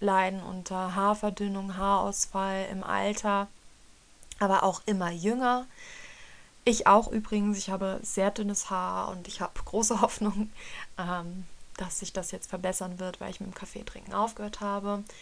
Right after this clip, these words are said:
Ich möchte es jetzt nicht auf kleinster biologischer Ebene erzählen, ich, sonst wird dieser Podcast drei Stunden dauern.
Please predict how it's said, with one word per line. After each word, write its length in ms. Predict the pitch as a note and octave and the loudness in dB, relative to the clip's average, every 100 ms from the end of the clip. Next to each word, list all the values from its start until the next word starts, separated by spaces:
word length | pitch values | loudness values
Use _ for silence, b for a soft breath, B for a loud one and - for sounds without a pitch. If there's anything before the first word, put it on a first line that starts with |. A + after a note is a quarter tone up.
| B - | B -6
Ich 80 | - | 2
möchte 240 | A#3+ A#3+ | 4 4
es 80 | F#3+ | -2
jetzt 160 | F3+ | -4
nicht 160 | F3+ F3 | -8 -8
auf 140 | F3+ | -10
kleinster 360 | - E3+ E3+ F3 | -6 -6 -6 -8
biologischer 520 | F3+ F3+ F3+ F#3 G3+ | -8 -8 -6 -4 -4
Ebene 200 | G3+ F#3 | -4 -6
erzählen, 380 | F#3+ - G3 F#3+ | -8 -8 -8 -8
ich, 220 | - - - - - | -10 -12 -14 -18 -10
sonst 280 | - G3+ - | -4 -4 -4
wird 100 | G3+ | -4
dieser 160 | F#3 F#3 | -4 -4
Podcast 460 | - G#3 G3 - | -4 -6 -8 -6
drei 160 | F#3 F#3+ | -4 -2
Stunden 400 | - A#3+ A#3+ A3 | -2 -4 -6 -2
dauern. 340 | A3+ A3 A3+ | 0 0 -4